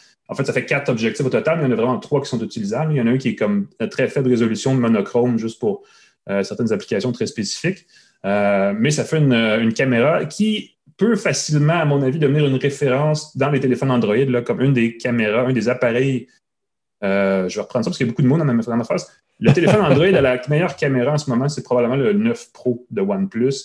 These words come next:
Pas super loin de ce que fait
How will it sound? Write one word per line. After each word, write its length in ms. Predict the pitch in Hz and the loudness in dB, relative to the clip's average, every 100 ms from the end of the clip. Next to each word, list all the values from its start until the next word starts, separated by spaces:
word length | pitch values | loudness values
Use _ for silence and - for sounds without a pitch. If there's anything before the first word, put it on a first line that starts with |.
| - _ _ _ _ - | -18 _ _ _ _ -2
Pas 160 | 226 | -2
super 840 | 214 - - 202 196 _ 165 165 | -2 -4 0 0 0 _ 2 2
loin 300 | 147 151 165 | 2 0 0
de 100 | 151 | 2
ce 100 | 131 | 0
que 120 | - 123 | 0 -6
fait 500 | - 147 143 147 | -4 0 0 -2